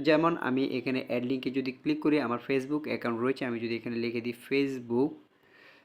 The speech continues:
আপনিও লিখে দিবেন Facebook এবং ঠিক অপর পাশে এখানে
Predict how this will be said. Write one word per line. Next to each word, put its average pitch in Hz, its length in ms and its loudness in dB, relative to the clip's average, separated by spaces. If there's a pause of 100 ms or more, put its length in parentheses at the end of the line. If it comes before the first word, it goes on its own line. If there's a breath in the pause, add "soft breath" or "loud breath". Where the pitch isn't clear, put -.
(140)
আপনিও 131 320 0
লিখে 127 160 0
দিবেন 123 180 0 (100)
Facebook 139 440 2 (180)
এবং 117 140 -2 (800)
ঠিক 160 160 -2 (220)
অপর 143 240 4 (100)
পাশে 165 220 2 (160)
এখানে 135 180 0